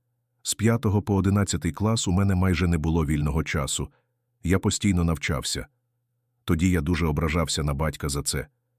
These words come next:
Хотілося, як усім дітям, гуляти і безтурботно проводити шкільні роки, але батько був суворим.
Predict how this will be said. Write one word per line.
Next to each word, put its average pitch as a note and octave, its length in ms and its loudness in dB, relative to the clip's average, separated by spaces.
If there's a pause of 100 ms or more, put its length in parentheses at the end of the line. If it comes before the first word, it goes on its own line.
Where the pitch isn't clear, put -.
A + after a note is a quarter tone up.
(420)
Хотілося, A2+ 560 2
як G#2 200 0
усім G2+ 320 2
дітям, F#2 360 0
гуляти E2+ 480 0
і D2 60 0
безтурботно D#2 800 -2
проводити D#2+ 520 0
шкільні E2 420 0
роки, D2 420 -4 (360)
але F2 220 2
батько F2 420 0
був D2 260 -2
суворим. C#2+ 640 -4